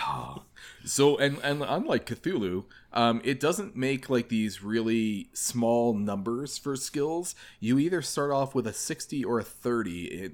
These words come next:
sixty if there's skills that you, as an occupation, would possess. Uh, a thirty, um, if, you know, you, you don't think that your character would have that. You get to choose six of them to promote.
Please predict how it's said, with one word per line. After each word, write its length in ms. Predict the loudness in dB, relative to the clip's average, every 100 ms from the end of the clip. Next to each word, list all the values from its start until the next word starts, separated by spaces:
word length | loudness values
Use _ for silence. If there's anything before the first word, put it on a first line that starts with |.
| -8
sixty 440 | -2 0 0 -4 -4
if 120 | -2
there's 200 | 0 0
skills 460 | -2 0 2 2 -2
that 160 | -4
you, 440 | -2 -2 -2 -4 -4
as 180 | -6 -4
an 80 | -6
occupation, 680 | -8 -8 -4 -4 -4 -8 -10 -20 -8
would 160 | -6 -4
possess. 440 | -2 -2 -2 -6 -10 -12 -4
Uh, 180 | -4 -4
a 40 |
thirty, 640 | -8 -4 -2 -2 -4 -6 -10 -16 -10
um, 520 | -4 -2 -2 -4 -10 -14 -16 -8
if, 500 | -8 -8 -12 -14 -12
you 120 | -10 -10
know, 140 | -12 -14 -20 -12
you, 80 | -10
you 240 | -10 -10
don't 220 | -8 -8 -8
think 140 | -8
that 120 | -8
your 120 | -10 -8
character 320 | -8 -8 -10
would 120 | -12
have 220 | -10 -10
that. 160 | -10 -6
You 60 | -2
get 140 | -2
to 80 | -4
choose 400 | -4 -4 -4 -6
six 360 | -4 -4 -4
of 140 | -8 -6
them 180 | -8 -8
to 80 | -14
promote. 540 | -12 -12 -12 -14 -16